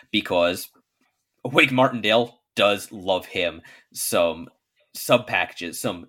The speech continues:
D B heavy sub, uh, sub packages,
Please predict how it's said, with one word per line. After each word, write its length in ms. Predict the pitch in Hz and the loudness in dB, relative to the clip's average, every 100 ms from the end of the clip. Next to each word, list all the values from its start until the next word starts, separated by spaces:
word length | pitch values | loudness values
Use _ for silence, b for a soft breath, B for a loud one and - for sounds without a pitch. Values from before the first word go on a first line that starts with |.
| 120 | -16
D 220 | 117 156 147 | -8 -6 0
B 240 | 131 117 | 2 2
heavy 460 | - 120 87 - _ _ _ | 4 2 2 -10 _ _ _
sub, 380 | - - 117 98 - | -16 -4 -2 -2 -4
uh, 60 | 98 - | -14 -14
sub 400 | - - 90 - | -6 -4 -4 -4
packages, 560 | 95 80 87 78 - | -8 -8 -10 -16 -16